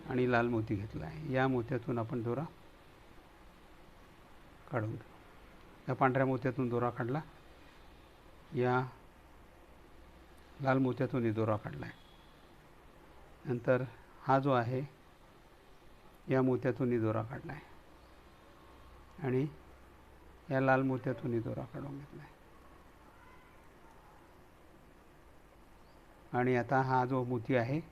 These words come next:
या मोत्यातूनही दोरा काढून घेतला आहे. आणि आता इथे आपण एक लाल, एक पांढरा मोती घेणार आहोत. एक लाल,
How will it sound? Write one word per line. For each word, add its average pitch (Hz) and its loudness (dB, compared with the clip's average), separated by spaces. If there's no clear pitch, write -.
या 120 4
मोत्यातूनही 117 -2
दोरा 127 -6
काढून 139 -12
घेतला 151 -18
आहे. - -20
आणि 139 6
आता 131 4
इथे 139 2
आपण 156 2
एक 139 2
लाल, 139 8
एक 131 -2
पांढरा 123 0
मोती 117 -4
घेणार 117 -6
आहोत. - -18
एक 139 -2
लाल, 135 6